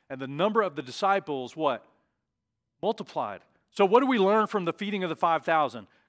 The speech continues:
God multiplies fish. That's, that's one of the things that he multiplied in the Bible. And that's men that we're called to reach. Number two, the second thing he multiplies is bread. And bread is a picture of the word of God.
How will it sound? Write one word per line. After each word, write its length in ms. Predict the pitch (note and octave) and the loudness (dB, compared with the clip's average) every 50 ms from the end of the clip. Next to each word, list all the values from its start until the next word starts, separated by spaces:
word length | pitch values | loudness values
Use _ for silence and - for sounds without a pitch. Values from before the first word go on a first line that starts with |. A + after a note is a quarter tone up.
| _ _ | _ _
God 340 | - F3 F#3 G#3 A3+ A#3 A3+ | 4 6 8 10 10 8 8
multiplies 1160 | F#3+ F3 F#3+ G3+ G#3+ G#3 G#3 E3+ - - F#3+ F3+ F3 F3 F3 F3 E3 E3 E3 D3 A#2+ - - _ _ _ _ _ _ _ _ | 4 0 2 2 2 2 -2 -10 -4 2 2 4 4 4 4 4 2 0 -2 -6 -14 -20 -20 _ _ _ _ _ _ _ _
fish. 500 | C#3+ B2+ F#2+ - - - - - - _ _ _ _ _ _ _ _ _ _ _ _ _ _ _ _ _ _ | -10 -10 -10 -10 -14 -18 -18 -20 -20 _ _ _ _ _ _ _ _ _ _ _ _ _ _ _ _ _ _
That's, 200 | B2+ B2 - - _ | -12 -10 -10 -16 _
that's 180 | _ C3+ B2 - | _ -6 -6 -4
one 200 | C3+ C3+ D3+ F#3 | -6 -4 -2 -2
of 40 | G3+ | -2
the 60 | E3+ | -4
things 280 | - - F3+ F3+ E3+ C#3 | -2 -4 -4 -4 -4 -8
that 100 | F3 - | -8 -10
he 100 | C#3 D3+ | -10 -8
multiplied 540 | B2 D3 D3+ - - - - D3+ C#3 C3+ | -6 -8 -8 -8 -10 -6 -4 -4 -2 -2
in 80 | B2+ A#2 | -4 -8
the 80 | A#2 G#2 | -10 -6
Bible. 400 | - A#2+ A2+ A2 G2+ - - _ _ _ _ _ _ | -4 -4 -4 -4 -6 -10 -20 _ _ _ _ _ _
And 140 | C3 C#3 E3+ | -6 0 2
that's 200 | G3+ G3+ - - | 2 2 0 -4
men 640 | E3 E3 E3+ F3+ G3 F#3+ F3+ D#3+ C3+ A2+ G#2 - _ _ _ _ _ _ _ _ _ _ _ | -8 -4 -2 0 0 2 2 0 0 -2 -8 -16 _ _ _ _ _ _ _ _ _ _ _
that 140 | - D#3 D3+ | -4 -2 -2
we're 100 | D#3+ E3 | -2 -4
called 380 | - - - F#3+ F#3+ G3 F3 - | -4 -2 0 0 0 0 -2 -6
to 120 | - E3 | -12 -14
reach. 440 | D3 C#3 D3+ D#3+ C#3 A2+ - - D#3 | -10 -8 -8 -6 -8 -8 -10 -8 -6
Number 180 | D#3+ E3 - | -6 -6 -6
two, 460 | - - - A3 A3 F3 C#3+ D3+ F3 - - - _ _ | -8 -8 -8 -4 -4 -2 -4 -4 -8 -10 -16 -20 _ _
the 80 | _ C#3+ | _ -12
second 320 | - - G#3+ G#3 G3+ F3 | 0 0 0 2 2 -4
thing 160 | - F#3 F3 C#3 | -4 -6 -6 -6
he 100 | D3+ D#3 | -8 -8
multiplies 640 | D3 D3 C#3 - C#3+ _ - E3 D3 C#3 C3+ B2 - - | -6 -6 -6 -8 -12 _ -4 -4 -2 -2 -4 -6 -10 -16
is 140 | C#3 A2+ | -16 -16
bread. 520 | F#2+ G2 B2+ B2 B2 A#2 A2+ G#2+ G2+ F2+ - _ _ _ _ _ _ _ _ _ _ _ _ _ _ - | -16 _ -10 -8 -6 -6 -8 -8 -12 -16 -20 _ _ _ _ _ _ _ _ _ _ _ _ _ _ -14
And 120 | C#3 B2 | -14 -12
bread 280 | B2 C#3 F3 G3+ A3 A3+ | -4 2 2 4 4 2
is 120 | F#3+ D3 | 0 -6
a 40 | - | -4
picture 280 | - F#3+ F#3+ - - | -4 -4 -4 -2 -6
of 40 | F3 | -8
the 60 | D3 | -6
word 220 | C#3+ C3+ D3+ D3+ C#3 | -6 -6 -6 -6 -6
of 40 | A2 | -6
God. 380 | B2+ B2 A#2 A2 G2+ F#2 E2 | -4 -4 -4 -4 -6 -10 -16